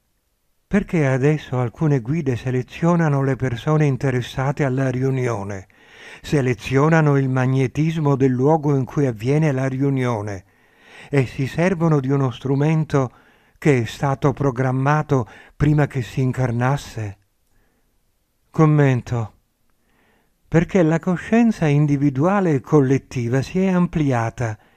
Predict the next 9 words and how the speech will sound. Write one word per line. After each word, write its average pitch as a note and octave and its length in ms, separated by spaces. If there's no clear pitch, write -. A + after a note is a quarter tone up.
e C#3+ 140
il D3 80
livello F#3+ 440
del D3 180
contatto D3+ 580
medianico B2+ 640
si - 180
è G3+ 200
elevato. C3+ 920